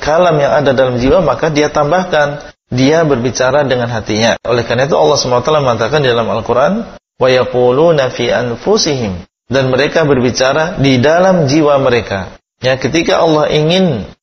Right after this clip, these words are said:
memaksudkan bahwasanya kalam di sini adalah ucapan yang ada dalam jiwa mereka, bukan yang disampaikan oleh lisan, maka Allah menambah di situ fi anfusihim, yaitu di dalam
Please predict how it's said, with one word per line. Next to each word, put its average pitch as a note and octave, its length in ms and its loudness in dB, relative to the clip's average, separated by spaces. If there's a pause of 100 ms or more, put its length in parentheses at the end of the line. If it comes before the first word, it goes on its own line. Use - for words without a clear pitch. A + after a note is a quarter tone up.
(220)
memaksudkan C#3+ 720 0
bahwasanya A#2+ 560 0
kalam E3+ 400 0
di C3+ 80 -2
sini C3+ 160 -2
adalah B2+ 480 -2 (240)
ucapan E3 480 0
yang C#3 160 0
ada B2+ 160 0
dalam F3 320 2
jiwa C#3+ 320 2
mereka, A2+ 480 -2
bukan D3 320 -2
yang C#3 240 0
disampaikan C#3+ 880 0
oleh A#2+ 160 2
lisan, F3+ 720 -2
maka B2+ 240 -2
Allah C#3 240 0
menambah C3 400 -2
di A#2 160 -4
situ A#2+ 320 -2 (400)
fi C#3 160 2
anfusihim, A#2 720 -4
yaitu G#2 240 -4
di B2 160 0
dalam C3+ 320 0